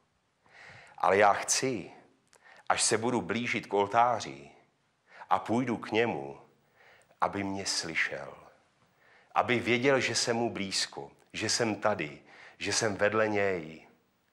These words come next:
A ta paní vedoucí se na ní podívala a říkala, v tom případě tuhletu látku od nás přijměte jako dar,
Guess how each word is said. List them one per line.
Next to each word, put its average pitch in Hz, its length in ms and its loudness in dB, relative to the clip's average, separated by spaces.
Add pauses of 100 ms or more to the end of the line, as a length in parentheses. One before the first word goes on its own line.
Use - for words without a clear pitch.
(760)
A - 60 -10
ta 101 100 4
paní 139 200 4
vedoucí 143 360 2
se 147 160 2
na 147 80 6
ní 139 160 2
podívala 120 540 2
a 104 140 2
říkala, 110 420 2
v - 140 -6
tom 104 220 0
případě 117 560 -2
tuhletu 113 480 -6
látku 90 880 0 (580)
od 104 160 4
nás 110 340 4
přijměte 101 640 -2
jako 90 320 -2
dar, 78 480 -2